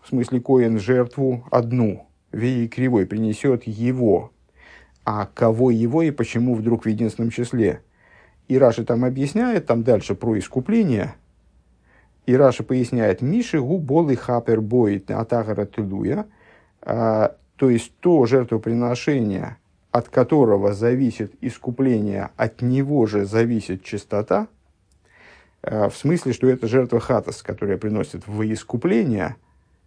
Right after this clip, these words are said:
коэн, жертва эйла приносится отдельно,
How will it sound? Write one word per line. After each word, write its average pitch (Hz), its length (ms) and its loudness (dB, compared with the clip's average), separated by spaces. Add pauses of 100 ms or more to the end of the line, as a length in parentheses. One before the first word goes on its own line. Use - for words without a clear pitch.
(480)
коэн, 92 400 -4 (320)
жертва 98 540 -2 (300)
эйла 101 480 2 (100)
приносится 85 600 -6
отдельно, 120 540 -2